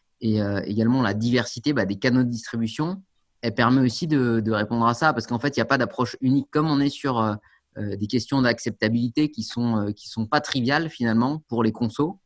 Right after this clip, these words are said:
et des, des questions de changement d'habitude et qu'on voit que ça peut venir de, de plein de chemins différents, euh, bah, finalement, la multiplicité à la fois des canaux, y compris des canaux, euh, à l'international,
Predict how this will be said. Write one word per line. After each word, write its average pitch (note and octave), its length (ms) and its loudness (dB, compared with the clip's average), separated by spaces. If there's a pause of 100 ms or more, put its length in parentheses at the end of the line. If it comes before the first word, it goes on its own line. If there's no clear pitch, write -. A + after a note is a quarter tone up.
et G#2 100 0
des, G2+ 220 -2
des G2 160 -6
questions C3 280 -4
de G2+ 100 -2
changement A#2+ 400 -2
d'habitude A2 420 -2
et G#2+ 80 -2
qu'on A2+ 140 -4
voit A#2+ 120 2
que - 60 -14
ça A2 100 -8
peut A2+ 160 -4
venir C#3 340 2
de, A2 140 0
de G2+ 160 -6 (220)
plein D#3 260 0
de A#2+ 140 2
chemins A#2+ 360 0
différents, B2 520 0 (640)
euh, G#2+ 280 0
bah, G2+ 220 -2
finalement, A#2 380 2
la C3+ 120 4
multiplicité B2 680 0
à A#2+ 40 2
la G#2+ 80 2
fois B2 180 0
des A2 160 0
canaux, C3 400 2
y D3+ 80 -4
compris C#3+ 420 -4
des A2 160 -2
canaux, A#2+ 400 2
euh, G#2 80 0 (300)
à A2+ 100 -2
l'international, A#2 800 -2